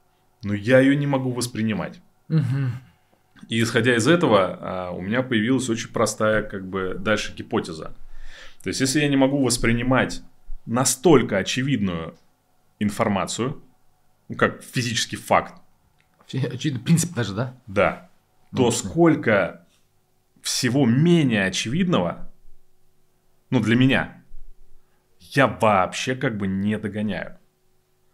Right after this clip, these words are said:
Speaker 1: Менее очевидного по любой сфере.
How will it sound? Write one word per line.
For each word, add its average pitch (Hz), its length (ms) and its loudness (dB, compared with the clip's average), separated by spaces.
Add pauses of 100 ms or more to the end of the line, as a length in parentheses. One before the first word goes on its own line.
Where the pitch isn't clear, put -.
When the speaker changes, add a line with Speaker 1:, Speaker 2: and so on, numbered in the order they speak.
(420)
Speaker 1:
Менее 135 340 4
очевидного 123 640 0
по - 140 -4
любой 143 320 4
сфере. 90 540 -2